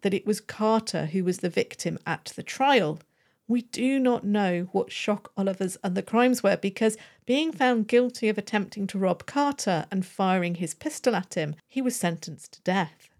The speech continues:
Shock Oliver was hanged in Hertford at the beginning of August eighteen hundred. Later nineteenth and twentieth century reports say that Shock Oliver's wife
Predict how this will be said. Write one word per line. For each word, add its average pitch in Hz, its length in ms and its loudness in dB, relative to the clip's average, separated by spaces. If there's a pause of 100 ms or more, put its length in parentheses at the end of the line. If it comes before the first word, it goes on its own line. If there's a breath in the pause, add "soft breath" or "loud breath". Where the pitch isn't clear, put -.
(520)
Shock 254 320 -2
Oliver 226 360 2
was 214 180 0
hanged 226 560 0
in 226 120 2
Hertford 175 640 -4
at 185 80 -4
the 185 80 -10
beginning 202 400 0
of 190 100 -2
August 170 540 -4
eighteen 156 400 -6
hundred. 165 560 -8 (400)
Later 269 500 4
nineteenth 226 680 0
and 196 140 -4
twentieth 214 480 -4
century 185 460 -6
reports 202 760 0 (220 loud breath)
say 233 240 2
that 226 260 -2
Shock 247 320 -2
Oliver's 247 420 -2
wife 233 560 -2